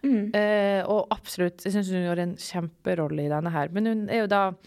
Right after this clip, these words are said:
Speaker 2: eh, forfatter som bor sammen med sin, eh, ganske sånn dominerende og, eh, litt
Speaker 1: Men blide.
Speaker 2: psykopatiske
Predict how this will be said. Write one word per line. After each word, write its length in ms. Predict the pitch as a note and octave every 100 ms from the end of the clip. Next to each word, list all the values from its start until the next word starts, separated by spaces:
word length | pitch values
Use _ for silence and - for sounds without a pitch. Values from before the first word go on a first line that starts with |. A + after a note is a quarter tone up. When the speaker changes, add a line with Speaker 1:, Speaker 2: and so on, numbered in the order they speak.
| - - - -
Speaker 2:
eh, 80 |
forfatter 480 | F3+ F#3+ G#3 - E3+
som 180 | E3 F3+
bor 160 | F3+ F#3+
sammen 340 | - F#3 E3+ E3
med 140 | E3
sin, 300 | F3+ F3 E3
eh, 240 | D#3 D3+ D#3 - - - - -
ganske 280 | D#3 D#3 C4
sånn 180 | F#4+ F#4 -
dominerende 760 | E3+ E3 E3+ B3 A3+ E3+ D#3 D3+ -
og, 540 | D3+ D3 D3+ D#3+ -
eh, 320 | D#2+ F2 F2 A2
litt 80 | E3+
Speaker 1:
Men 180 | B3 G4
blide. 320 | G4 B3 E4+ - - -
Speaker 2:
psykopatiske 1000 | - G#3 F#3 G3 F#3 E3 - D#3 D#3 D#3+